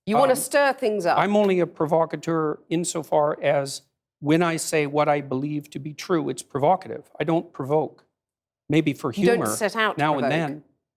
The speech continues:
Speaker 2: I'm not interested in provoking.
Speaker 1: But what
Speaker 2: Not in
Speaker 1: about
Speaker 2: the
Speaker 1: the thing
Speaker 2: least.
Speaker 1: about, you know, fighting and the lobster? Tell us about the lobster.
Speaker 2: <laughs> Well, that's quite a segue.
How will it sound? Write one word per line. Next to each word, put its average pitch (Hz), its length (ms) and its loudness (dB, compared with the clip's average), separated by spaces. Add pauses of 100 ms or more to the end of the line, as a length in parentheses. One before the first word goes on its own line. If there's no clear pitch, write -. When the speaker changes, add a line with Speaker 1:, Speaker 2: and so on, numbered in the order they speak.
(220)
Speaker 2:
I'm 131 120 -4
not 143 160 2
interested 170 400 -4
in 131 80 -14
provoking. 123 540 -6 (280)
Speaker 1:
But 185 60 -4
what 220 120 -2
Speaker 2:
Not - 20 0
in - 20 -2
Speaker 1:
about 214 180 2
Speaker 2:
the - 60 -4
Speaker 1:
the 214 80 2
thing 190 80 2
Speaker 2:
least. 175 100 0
Speaker 1:
about, 165 220 0
you 180 80 -6
know, 147 220 -6 (420)
fighting 151 580 -6
and 131 240 -10 (340)
the 156 80 -8
lobster? 131 540 -8 (220)
Tell 302 160 0
us 277 80 -4
about 254 200 0
the 190 80 -6
lobster. 147 580 -6
Speaker 2:
<laughs> - 40 -20 (1900)
Well, 196 80 0
that's 196 200 4
quite 196 220 2
a 147 40 -4
segue. 208 600 0